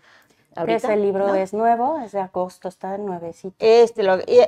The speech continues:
Speaker 2: y este, que es como la edición en México que estamos sacando, este es de Bajo Tierra, y esta edición en México que está sacando Sexto Piso,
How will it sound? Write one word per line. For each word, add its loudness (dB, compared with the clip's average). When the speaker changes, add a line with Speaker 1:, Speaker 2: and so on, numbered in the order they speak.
Speaker 2:
y 4
este, 8
que 0
es -2
como -4
la 6
edición 2
en 0
México 0
que 4
estamos 6
sacando, 2
este 6
es 6
de 8
Bajo 4
Tierra, 2
y 0
esta 2
edición -2
en -6
México -6
que -2
está -2
sacando -2
Sexto -6
Piso, -6